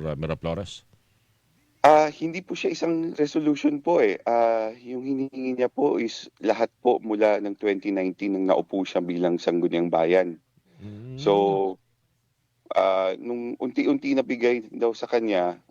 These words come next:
Speaker 2: ah, nung araw na yun, ah, pahayag niya po na parang may kulang at sinabi sa kanya ng, ah, secretariat o mga staff sa opisina na kompleto na po lahat.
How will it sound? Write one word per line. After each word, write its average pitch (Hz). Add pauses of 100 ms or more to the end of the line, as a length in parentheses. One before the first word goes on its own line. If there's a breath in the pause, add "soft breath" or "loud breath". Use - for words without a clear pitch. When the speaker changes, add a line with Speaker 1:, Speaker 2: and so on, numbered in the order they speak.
Speaker 2:
ah, 98
nung 101
araw 110
na 110
yun, 90 (720)
ah, 90
pahayag 104
niya 101
po 101
na 98
parang 92
may 92
kulang 87 (560 soft breath)
at 95
sinabi 98
sa -
kanya 92
ng, 92 (720 soft breath)
ah, 87
secretariat 90
o 90
mga 87
staff -
sa 85
opisina 87
na 85
kompleto 90
na 87
po 92
lahat. 90